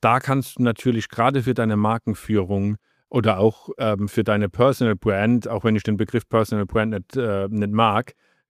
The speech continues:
ähm, oder für dich als Persönlichkeit, sagen wir's mal so, wie es ist, ja, sehr stark Bausteine, Baukästen aufbauen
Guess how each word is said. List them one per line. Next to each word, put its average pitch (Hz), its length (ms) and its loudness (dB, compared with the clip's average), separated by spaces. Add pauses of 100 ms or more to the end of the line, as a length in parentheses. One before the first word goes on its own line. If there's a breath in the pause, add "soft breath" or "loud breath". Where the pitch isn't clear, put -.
(140)
ähm, 104 360 2
oder 104 160 -2
für 107 140 -2
dich 131 180 -2
als 117 140 -2
Persönlichkeit, 123 840 2
sagen 113 240 0
wir's 104 120 -2
mal 107 160 0
so, 117 60 -4 (100)
wie 110 140 0
es 101 100 -4
ist, 139 240 -6
ja, 107 220 0 (360)
sehr 147 680 0 (100)
stark 110 800 -2 (240)
Bausteine, 104 1000 0 (120)
Baukästen 104 1160 -2
aufbauen 107 760 0